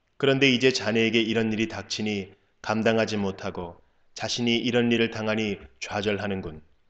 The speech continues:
하나님을 경외하는 것이 자네에게 힘을 주지 않았는가? 자네의 소망은 흠 없는 삶이 아니었나? 생각해보게. 죄 없이 망한 자가 있던가? 정직한 사람이 갑자기 죽던가?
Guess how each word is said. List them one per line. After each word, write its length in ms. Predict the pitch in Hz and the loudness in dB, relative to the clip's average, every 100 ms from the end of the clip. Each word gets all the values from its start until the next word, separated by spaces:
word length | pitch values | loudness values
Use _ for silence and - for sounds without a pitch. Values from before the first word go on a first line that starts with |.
| _ _ _ _ | _ _ _ _
하나님을 420 | - 135 139 147 135 | -2 2 4 4 4
경외하는 520 | 127 123 123 120 120 | 2 4 4 4 4
것이 580 | 117 113 117 101 92 - _ - | 2 2 -2 -2 -6 -16 _ -8
자네에게 400 | 107 107 107 107 | -2 0 2 0
힘을 320 | - 139 127 | -2 0 0
주지 220 | 117 123 | 0 2
않았는가? 600 | 110 104 104 104 117 131 - _ _ _ _ | 2 0 -2 -4 -6 -8 -16 _ _ _ _
자네의 360 | - 113 117 120 | -4 2 4 2
소망은 500 | 123 120 123 113 95 - _ | 0 -2 0 -2 -6 -12 _
흠 280 | - 175 165 143 | -6 -2 0 0
없는 380 | 120 123 123 120 | 0 2 0 -2
삶이 420 | - 127 127 127 | -4 -2 0 -2
아니었나? 540 | - 101 104 104 120 - _ _ _ _ _ _ - | -4 -4 -2 -4 -6 -12 _ _ _ _ _ _ -6
생각해보게. 800 | 127 120 117 101 98 90 82 - _ _ - | 4 4 4 0 0 -4 -6 -14 _ _ -4
죄 160 | - 139 | 4 4
없이 260 | 131 - | 6 2
망한 280 | 131 120 123 | 2 4 2
자가 180 | 127 123 | 2 2
있던가? 600 | 107 117 113 113 120 143 - _ _ _ - | 2 0 -2 -2 -4 -8 -20 _ _ _ -8
정직한 420 | 107 104 101 117 | -4 -4 -4 -6
사람이 460 | 104 113 107 104 95 - | -2 -2 0 -2 -4 -8
갑자기 400 | - - 123 139 | -12 -6 -4 -4
죽던가? 600 | 113 - 113 113 135 | -4 -2 -2 -2 -8